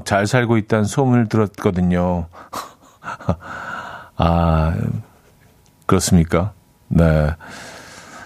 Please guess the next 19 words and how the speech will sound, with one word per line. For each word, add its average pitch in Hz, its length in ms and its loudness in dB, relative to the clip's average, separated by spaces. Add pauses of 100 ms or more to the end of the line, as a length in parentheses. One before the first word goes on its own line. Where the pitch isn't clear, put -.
(600)
근데 127 240 2
뭐 170 100 4
잘 127 240 2
되는 185 180 6
분들은 180 300 4
꼭 190 180 4
이렇게, 170 360 4 (600)
어, 139 600 4 (1400)
내가, 127 280 2 (140)
내가 131 440 4
이렇게 147 520 4
그 117 380 2 (400)
관계를 123 800 2
단절시킨 117 720 2
경우에 104 1040 2
그렇게 147 260 2
되는 127 220 4
경우가 101 500 2
많더라고요. 78 540 -4